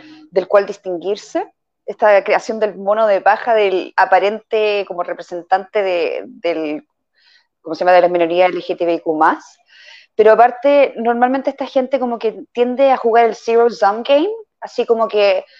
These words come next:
si, o, si estas personas tuviesen más derechos, lo que es, no sé, por ejemplo, adopción o, o matrimonio, significa que a mí me los van a quitar.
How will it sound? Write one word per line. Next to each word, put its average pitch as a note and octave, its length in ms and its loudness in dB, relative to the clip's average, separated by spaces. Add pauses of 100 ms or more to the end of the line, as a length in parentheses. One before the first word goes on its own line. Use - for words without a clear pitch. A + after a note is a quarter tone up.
(440)
si, C#4+ 300 0
o, D4 120 6
si - 360 -6
estas B3+ 220 -2
personas B3 340 -8
tuviesen A#3+ 400 -4
más A3 180 0
derechos, G#3+ 360 -2
lo D#3 120 -4
que E3 100 -4
es, D#3 60 -8
no E3 160 -10
sé, D#3+ 220 -2
por D#3 120 -8
ejemplo, E3+ 300 0
adopción F#3 840 6
o, A#2 420 -2 (180)
o F3 120 2
matrimonio, F#3 640 0 (220)
significa A3 400 0
que A3+ 60 4
a - 20 0
mí A#3 180 -4
me A#3+ 140 -6
los G3 120 -2
van G3+ 160 2
a G#3 60 -6
quitar. - 340 0